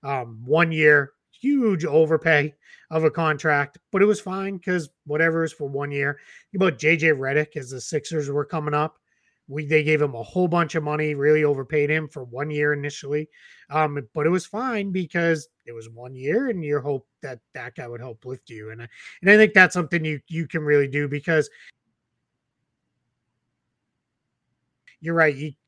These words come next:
because then nobody knows to, how to show these guys where to go. That's been Terrence Ross. It's been Gary Harris. It's been Robin Lopez, uh, right now for this team. So you wanna make sure you still have guys like that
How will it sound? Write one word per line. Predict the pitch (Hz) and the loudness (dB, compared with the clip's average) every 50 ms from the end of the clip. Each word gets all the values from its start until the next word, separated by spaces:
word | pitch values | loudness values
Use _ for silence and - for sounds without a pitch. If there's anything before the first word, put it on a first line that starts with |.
| - 185 - _ _ | -14 -14 -14 _ _
because | - 156 - 180 180 151 | -10 -2 0 0 2 2
then | 165 156 147 143 143 | 2 0 0 -2 0
nobody | 147 151 165 165 170 175 175 170 | 2 2 4 4 2 2 0 0
knows | 160 156 151 147 147 147 147 147 131 - - _ _ | 0 0 2 4 4 4 2 2 -2 -8 -14 _ _
to, | - 160 147 139 - - - | -6 -6 -4 -4 -6 -8 -6
how | 151 160 | -6 -6
to | 143 123 | -4 -6
show | - - 139 127 131 | -8 -8 -8 -10 -10
these | 131 131 123 - | -10 -10 -12 -12
guys | - 131 120 120 120 123 | -12 -12 -12 -12 -12 -14
where | 120 120 117 | -14 -14 -14
to | 110 | -14
go. | 113 110 101 - - _ _ _ _ _ _ _ _ - | -16 -16 -18 -18 -20 _ _ _ _ _ _ _ _ 0
That's | 170 165 156 - | 0 0 0 2
been | - 180 170 170 | 2 2 2 2
Terrence | - 185 180 175 151 - | 2 0 0 0 -2 -2
Ross. | 160 151 147 143 143 139 - - | 0 0 0 0 -2 -4 -8 -14
It's | 120 113 - | -18 -16 -12
been | 147 131 135 | -12 -10 2
Gary | 135 151 160 160 156 | 4 6 6 6 6
Harris. | 143 147 139 139 135 127 - - | 4 2 -2 -4 -6 -8 -10 -14
It's | 120 113 | -18 -16
been | - 143 127 127 | -14 -14 -12 -8
Robin | 131 131 139 139 151 156 | -6 -6 -2 -2 0 0
Lopez, | 160 160 160 147 - 131 117 110 107 107 - - _ _ _ _ _ _ _ 131 | 2 0 0 -2 -4 -10 -12 -12 -14 -16 -18 -20 _ _ _ _ _ _ _ -12
uh, | 131 | -10
right | 123 120 123 135 139 | -10 -8 -10 -4 -2
now | 202 247 262 240 | -2 0 0 -2
for | 175 - 180 160 | -4 -4 -4 -2
this | 151 147 143 - - | -2 -2 -2 -4 -8
team. | - 143 123 117 113 110 113 - _ _ _ _ - _ _ _ _ _ _ _ _ _ _ _ _ | -14 -16 -16 -16 -18 -18 -20 -20 _ _ _ _ -20 _ _ _ _ _ _ _ _ _ _ _ _
So | - - 208 | 2 6 6
you | 196 180 175 | 6 6 6
wanna | 175 175 170 | 4 4 4
make | 165 156 143 | 4 2 0
sure | - 170 165 156 | -2 -2 -4 -2
you | 135 | -4
still | - - 185 170 151 | -4 -4 -2 -2 -2
have | 117 135 160 151 151 151 127 120 113 | 0 0 0 0 0 0 -2 -4 -10
guys | - 139 127 127 123 117 120 | -12 -10 -10 -10 -12 -12 -12
like | 131 131 135 127 - _ | -10 -10 -10 -10 -10 _
that | - 117 110 107 107 104 | -14 -14 -14 -14 -14 -16